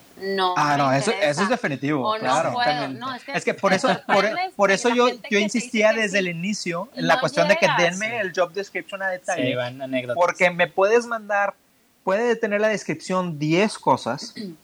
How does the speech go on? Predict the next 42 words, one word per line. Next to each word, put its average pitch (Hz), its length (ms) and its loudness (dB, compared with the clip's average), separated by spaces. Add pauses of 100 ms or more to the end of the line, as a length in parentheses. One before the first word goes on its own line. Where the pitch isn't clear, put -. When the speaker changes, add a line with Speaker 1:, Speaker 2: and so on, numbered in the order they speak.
(160)
Speaker 2:
y 147 120 2
tú 156 140 0
me 175 100 2
estás 190 280 0
haciendo 190 380 2
preguntas 160 680 0
y 165 60 -6
me 143 100 0
dices, 131 120 -4
"No, 143 200 0
pues 127 140 -6
es 131 120 -6
que 160 260 -2 (120)
cinco 151 440 2
cosas 151 280 0
quedan 151 240 2
perfecto 165 360 -2
y, 165 100 -2
y 147 80 2
lo 123 100 2
demás 123 240 0
lo 151 120 2
puede 156 160 2
aprender". 147 380 -4 (460)
Pero 165 240 2
si 180 220 -2
a 175 100 4
mí 214 480 2
hay 220 240 2
una 247 340 0
cosa 143 600 -2 (240)
Speaker 3:
Ujú. 131 140 -8
Speaker 2:
en 165 220 0
esa 208 220 2
lista 226 300 0
de 202 80 4
diez 185 180 2
cosas 151 180 0
que - 100 -4
Speaker 1:
Ujú. 139 60 -2
Speaker 2:
nomás 170 260 2
no, 151 260 0